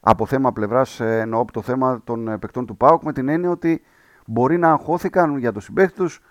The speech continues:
Δεν ξέρω, ο Παναθηναϊκός, εν πάση περιπτώσει, κατάφερε και έβγαλε μια-δυο φάσεις και στο εκατόν είκοσι εννιά, μετά από ένα γέμισμα, ε, ο Γερεμέγεφ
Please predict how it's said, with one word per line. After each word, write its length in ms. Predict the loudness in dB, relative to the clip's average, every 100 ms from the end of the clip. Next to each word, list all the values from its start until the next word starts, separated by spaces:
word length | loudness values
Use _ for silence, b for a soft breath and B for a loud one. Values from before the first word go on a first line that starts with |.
| b b b
Δεν 180 | 2
ξέρω, 200 | 4 0
ο 20 | 2
Παναθηναϊκός, 440 | 2 2 -2 -2
εν 60 | -2
πάση 120 | 0
περιπτώσει, 280 | 0 -4 -2
κατάφερε 380 | 2 2 2
και 100 | 0
έβγαλε 280 | 0 2 2
μια-δυο 300 | 2 0 -2
φάσεις 460 | 4 4 4 0 -4 b b b b b
και 140 | 2
στο 200 | 2 2
εκατόν 360 | 2 2 2 -4
είκοσι 260 | -6 -6
εννιά, 300 | -2 2 2 2 b b b b b
μετά 380 | -2 4 8 8
από 540 | 6 0 0 2 2
ένα 160 | 2 0
γέμισμα, 680 | 2 2 2 0 2 2 -2 b b b b
ε, 440 | 0 2 4 2 0
ο 80 |
Γερεμέγεφ 600 | 2 4 4 2 0 0